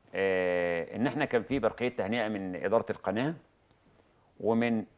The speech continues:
آه، إدارة البرنامج وكل شعب كفر الشيخ. ويا ريت يا جماعة، عشان احنا زي ما قلنا النهاردة عيد، عايزين، آه، طبعا، آه، معالي المستشار فتحي حسن الأنوار، طبعا احنا بنبارك له وكل شعب كفر الشيخ بيبارك له.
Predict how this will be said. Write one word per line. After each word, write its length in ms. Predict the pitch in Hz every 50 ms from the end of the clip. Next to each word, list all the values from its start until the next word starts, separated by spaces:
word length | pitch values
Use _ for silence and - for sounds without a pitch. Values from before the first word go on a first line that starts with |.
| _ _ -
آه، 320 | - 95 95 92 85 - 101
إدارة 200 | 98 127 127 - 117
البرنامج 520 | 104 90 - 90 107 123 143 156 165 151 - - - - - _ _ _ _ _ _ -
وكل 480 | - 101 - 131 143 143 135 123 113 -
شعب 260 | 139 120 120 113 107
كفر 220 | - 113 - -
الشيخ. 380 | 104 - - 131 147 143 - - - - _ - - - -
ويا 160 | 98 104 110
ريت 160 | 120 139 -
يا 60 | 139 120
جماعة، 360 | 117 113 113 123 123 120 110
عشان 200 | 101 - 107 117
احنا 220 | - - 104 101
زي 160 | 92 104 113
ما 120 | 113 110 98
قلنا 200 | 117 123 123 117
النهاردة 440 | 113 110 107 101 131 131 117 107 107
عيد، 280 | 92 123 139 135 - - - - - _ _ _ _ - - _ _ _ _ -
عايزين، 420 | - 101 107 92 120 127 120 117 107
آه، 360 | 104 101 98 95 95 92 90
طبعا، 520 | 82 - 123 127 127 107 95 95 92 90 90 92
آه، 420 | 90 90 90 87 87 87 82 - -
معالي 220 | 110 107 123 131
المستشار 600 | 131 107 - - 92 - 120 127 139 147 - - - - _ _ _ _ _ _ _ _ _ _ _ _ _
فتحي 320 | - - 131 - - 101 101
حسن 280 | 101 135 139 139 131
الأنوار، 420 | 127 - - 113 113 117 127 135 -
طبعا 320 | - 123 117 104 104 110
احنا 180 | - - 107 101
بنبارك 440 | 104 104 101 98 110 127 127 - 131
له 180 | 143 156 143 - - _ _ _ _ _ _ _ - - _ _ _ _ _ -
وكل 680 | 101 107 107 107 107 104 104 104 - - 160 165 156 135
شعب 200 | - 151 139 139
كفر 200 | 135 - 131 -
الشيخ 220 | - - - 143 127
بيبارك 360 | 123 120 110 117 117 - -
له. 180 | 156 170 165